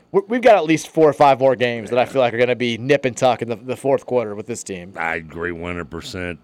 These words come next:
Speaker 2: Uh, also, I agree with the shout out to trying to start to, are you anti-wave?
Speaker 1: Eh.
Speaker 2: I mean, I feel like it's
Speaker 1: The only time I'm anti-wave is if it's, like, a huge moment in a huge game. Like, we don't need the wave thing.
Speaker 2: That's,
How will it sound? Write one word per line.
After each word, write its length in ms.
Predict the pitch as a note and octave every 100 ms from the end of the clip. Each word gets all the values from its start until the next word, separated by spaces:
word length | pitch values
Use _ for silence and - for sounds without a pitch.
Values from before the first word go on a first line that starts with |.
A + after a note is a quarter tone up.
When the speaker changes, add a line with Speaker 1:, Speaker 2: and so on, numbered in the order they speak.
| -
Speaker 2:
Uh, 220 | G2 F#2+
also, 320 | G2+ F3 - A3
I 140 | D3
agree 220 | E3 A2+
with 120 | D3+
the 80 | -
shout 220 | - F#2+
out 100 | F2+
to 80 | F2
trying 220 | D#2+ F#2
to 60 | E2
start 200 | - E2+
to, 80 | - _ _ _ _ _ -
are 80 |
you 200 | A#3+ D4+
anti-wave? 800 | F#3 F3+ E3 D#3+ B2 B2 A#2+ A#2 - - _ _ _ _ _ _ _ _ _ _ _ -
Speaker 1:
Eh. 360 | - D4 A#3 - _ _ _ _ _ _
Speaker 2:
I 40 | -
mean, 120 | G#3+
I 40 | G#3+
feel 160 | D#4+
like 180 | D4+ G3
it's 160 | F#3 E3
Speaker 1:
The 100 | G#3
only 180 | A#3+ D#4
time 140 | C4+
I'm 80 | A#3+
anti-wave 640 | G#3 G3 F3 D3 C#3+ C#3 C3
is 100 | B2
if 100 | C3
it's, 80 | C3
like, 160 | A2
a 60 | A#2
huge 400 | - A3+ A#3+ E3+
moment 300 | E3+ D#3+ D3+
in 100 | B2+
a 40 |
huge 300 | G#2+ A#2+ A#2+
game. 220 | - G#2+ G2
Like, 80 |
we 100 | G#2
don't 140 | E3 D#3+
need 180 | D#3 C3+
the 60 |
wave 320 | A#2+ A#2+ A2
thing. 100 | -
Speaker 2:
That's, 320 | E3+ E3 B2+